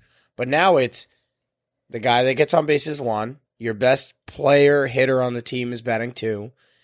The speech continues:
and then for every other lineup, it's like,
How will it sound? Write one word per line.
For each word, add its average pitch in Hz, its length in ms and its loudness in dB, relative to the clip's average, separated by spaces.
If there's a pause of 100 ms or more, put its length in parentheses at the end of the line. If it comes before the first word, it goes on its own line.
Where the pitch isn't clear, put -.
(300)
and 117 200 -6
then 143 340 0 (400)
for 160 220 0
every 175 280 4
other 190 180 4
lineup, 135 400 0
it's - 160 -6
like, 120 340 -2